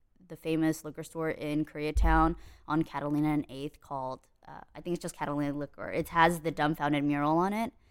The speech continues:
And so it has been publicized. It has been, it's, to me, it's like the Koreatown liquor store now, especially 'cause it has been in dumbfounded videos. And a lot of people come from, this person came from Seattle just to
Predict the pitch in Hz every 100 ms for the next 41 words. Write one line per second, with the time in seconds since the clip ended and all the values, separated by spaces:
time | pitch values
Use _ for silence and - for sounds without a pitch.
0 | _ - - 165 - 156 151 156 143 156
1 | 156 - 151 151 196 208 208 - 180 180
2 | 180 165 - 160 151 156 - 160 156 151
3 | 156 - - - - - - - - 202
4 | 196 - - 277 294 226 - 165 160 170
5 | 165 175 160 - 156 143 - 147 143 143
6 | 156 147 - - 156 151 151 143 143 151
7 | 175 190 143 147 - 147 170 160 151 -
8 | 147 147 143 143 - 143 151 - 208 202
9 | 190 185 170 156 165 170 - 269 233 -
10 | - - 151 151 165 151 156 - _ _
11 | _ 180 180 - 175 170 - 160 156 -
12 | 160 147 160 165 160 - - 151 151 -